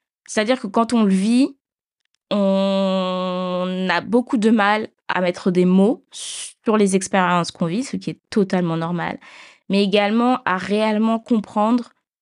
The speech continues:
là, actuellement, qu'est-ce qui ne va pas. Est-ce que ce qui ne va pas, c'est le fait que je sois fatiguée, que je ne dorme plus, et que c'est pour ça que je suis irritée, que je suis irritable,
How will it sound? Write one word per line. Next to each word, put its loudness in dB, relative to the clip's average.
là, 0
actuellement, -2
qu'est-ce 0
qui -8
ne 0
va -2
pas. -12
Est-ce -2
que 0
ce -8
qui -2
ne 2
va 2
pas, 2
c'est -2
le 4
fait 0
que 2
je -2
sois 0
fatiguée, -2
que -6
je -2
ne 2
dorme 0
plus, 0
et 2
que -2
c'est 0
pour -8
ça 0
que -4
je -4
suis -10
irritée, 0
que -6
je -6
suis -10
irritable, 0